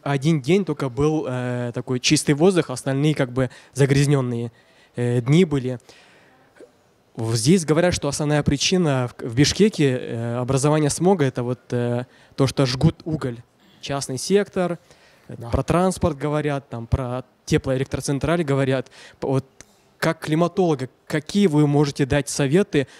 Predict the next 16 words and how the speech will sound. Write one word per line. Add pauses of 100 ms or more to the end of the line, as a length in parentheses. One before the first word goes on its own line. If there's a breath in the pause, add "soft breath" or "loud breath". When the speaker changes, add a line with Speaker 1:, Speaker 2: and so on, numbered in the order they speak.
Speaker 1:
чтобы
Бишкек
не
был, (260 soft breath)
ну,
х-,
хотя
бы (180)
поменьше
было
смога? (500 soft breath)
Speaker 2:
Помните
в
литературе
лондонский
смог?